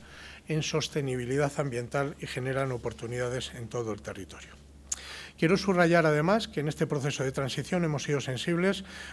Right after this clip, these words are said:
con los usuarios habituales del transporte metropolitano. <clears throat> Por ello, quiero aclararlo al respecto, los bonos actuales serán, seguirán conviviendo con la tarjeta Bustil Digital.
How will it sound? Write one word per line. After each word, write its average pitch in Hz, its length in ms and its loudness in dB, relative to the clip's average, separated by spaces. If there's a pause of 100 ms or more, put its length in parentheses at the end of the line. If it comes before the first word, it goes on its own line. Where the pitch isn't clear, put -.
con 175 180 2
los 185 180 -2
usuarios 165 480 2
habituales 147 540 2
del 185 200 0
transporte 151 540 -2
metropolitano. 120 760 -4 (280)
<clears throat> - 840 2
Por 143 120 2
ello, 190 360 4 (220)
quiero 135 220 0
aclararlo 135 560 0
al 123 80 -4
respecto, 151 480 -2
los 143 200 2
bonos 185 280 2
actuales 190 600 4 (280)
serán, 185 560 4 (220)
seguirán 185 600 2
conviviendo 180 680 4
con 143 120 -4
la 135 120 -6
tarjeta 190 600 0
Bustil 170 600 0 (100)
Digital. 127 520 -2